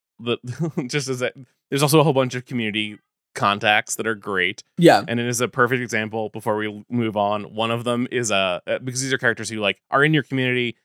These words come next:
Speaker 1: you can go to them for jobs and stuff like that. One of them
Speaker 2: Yeah.
Speaker 1: is a sentient vending machine.
Speaker 2: Nice.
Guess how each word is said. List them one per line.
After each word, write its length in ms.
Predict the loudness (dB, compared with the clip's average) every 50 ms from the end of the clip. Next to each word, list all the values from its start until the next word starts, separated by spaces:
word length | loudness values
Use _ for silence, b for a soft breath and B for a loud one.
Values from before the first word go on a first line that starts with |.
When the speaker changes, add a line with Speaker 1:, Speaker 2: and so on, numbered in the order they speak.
| _ _ _ _ -8
Speaker 1:
you 120 | -4 -4 -2
can 100 | 0 2
go 140 | 4 4
to 80 | 4 2
them 120 | -2 -4
for 100 | -4 -6
jobs 340 | -2 2 4 6 6 4 2
and 80 | -2 -6
stuff 180 | -4 -4 -2 -2
like 120 | -2 0
that. 280 | 2 2 2 2 0 -4 _ _ _ _ -2
One 140 | 2 4 4
of 80 | 6
them 60 | 6 6 6
Speaker 2:
Yeah. 40 | 4
Speaker 1:
is 100 | 2 0
a 60 | -2
sentient 380 | -2 -2 -2 -2 -4 -6 -6 -6
vending 280 | -10 -12 -12 -14 -16
machine. 460 | -16 -14 -14 -14 -16 -16 -18 -20 -20 -20 _ _ _ _ _ _ _ _ _ _ _ _ _ _ _ _ _ _ _ _ 2
Speaker 2:
Nice. 500 | 4 6 8 6 6 4 2 2 2 2